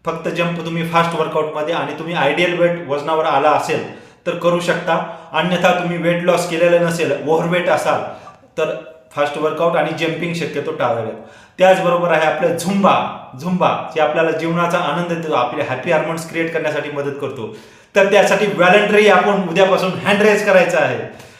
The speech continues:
हँड रेज करायचा आणि आपल्या स्क्रीनवर जसं जमेल तुम्ही तसं नाचू शकता, जीवनाचा आनंद घेऊ शकता, लाजायची गरज नाही. ही आपली हेल्दी आणि हॅपी कम्युनिटी आहे. त्यानंतर झुंबा डान्स नंतर आपल्याला कूलिंग डाऊन करणं खूप गरजेचं आहे. कूलिंग डाऊन नाही केलं तर तुम्हाला दिवसभर पेन होऊ शकतं. त्यासाठी कूलिंग डाऊन कुणीही मिस करायचं नाही.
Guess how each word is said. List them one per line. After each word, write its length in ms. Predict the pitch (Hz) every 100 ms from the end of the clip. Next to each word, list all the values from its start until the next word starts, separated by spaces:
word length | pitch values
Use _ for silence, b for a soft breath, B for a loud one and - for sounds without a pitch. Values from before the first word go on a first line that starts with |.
| -
हँड 200 | 165 190
रेज 200 | 202 214
करायचा 320 | 208 202 196 202
आणि 80 |
आपल्या 220 | 190 190 190
स्क्रीनवर 440 | - 202 202 175
जसं 260 | 185 185 214
जमेल 300 | 202 202 202
तुम्ही 240 | 190 -
तसं 140 | - 170 - - - -
नाचू 280 | 139 147 185
शकता, 260 | 170 165 170
जीवनाचा 360 | 147 151 151
आनंद 260 | 143 151 147
घेऊ 160 | 139 135
शकता, 260 | 139 151
लाजायची 480 | 143 143 147 160 170
गरज 360 | 143 147 151 127
नाही. 160 | 117 120
ही 160 | 151
आपली 320 | 143 - 147
हेल्दी 240 | 139 135 151
आणि 120 | 135
हॅपी 200 | 127 156
कम्युनिटी 440 | - 131 131 127
आहे. 480 | 117 104 101 B B B B B
त्यानंतर 440 | 190 190 196 190 190
झुंबा 320 | 147 185 196
डान्स 260 | 175 180 180
नंतर 240 | 175 170 165
आपल्याला 280 | 151 165
कूलिंग 380 | 156 - 175 190
डाऊन 240 | 170 165 165
करणं 300 | 147 147 -
खूप 180 | 156 131
गरजेचं 380 | 135 135 131
आहे. 380 | 127 139 160 - - -
कूलिंग 280 | 147 156
डाऊन 340 | 151 151 156 143
नाही 240 | 151 165
केलं 220 | 165 143
तर 60 | 139
तुम्हाला 280 | 135 135 135
दिवसभर 400 | 131 131 131 135
पेन 340 | - 135 131
होऊ 100 | 123
शकतं. 360 | - 117 - -
त्यासाठी 320 | 131 131 135
कूलिंग 320 | 131 135 139
डाऊन 220 | 135 135 135
कुणीही 480 | - 131 135 135 127
मिस 240 | 139 -
करायचं 300 | 139 135 135
नाही. 140 | 135